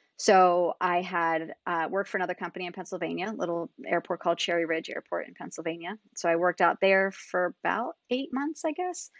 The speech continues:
Um, told them in about July of that year that I had wanted to help the bankrupt school students that were kind of abandoned and rent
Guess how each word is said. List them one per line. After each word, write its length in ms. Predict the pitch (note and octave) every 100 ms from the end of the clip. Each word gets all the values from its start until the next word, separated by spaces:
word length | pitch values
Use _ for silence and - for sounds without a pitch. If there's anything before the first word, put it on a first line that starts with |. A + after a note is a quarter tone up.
| - _ -
Um, 300 | F#3+ F#3 F3
told 180 | A#3
them 140 | A3 G#3+
in 80 | G3+
about 240 | F#3+ E3+
July 480 | G3 F3 E3+ F3 F3+
of 160 | F3
that 180 | F3 E3
year 320 | E3 E3+ E3
that 180 | F3 E3+
I 80 | F3
had 140 | F3+
wanted 320 | F3 E3 E3+ -
to 260 | F3 E3 E3 _ _ -
help 280 | G3+ F#3+ -
the 100 | F3
bankrupt 600 | - F3 F3 F3+ - -
school 400 | - F3 E3+ E3
students 540 | - - E3 G3 A3+
that 180 | F#3 E3+
were 80 | E3
kind 220 | - D#3+
of 100 | E3+
abandoned 560 | D#3 D#3 D#3 F#3 A#3 -
and 280 | E3 D#3+ D#3+
rent 380 | F3 F3 -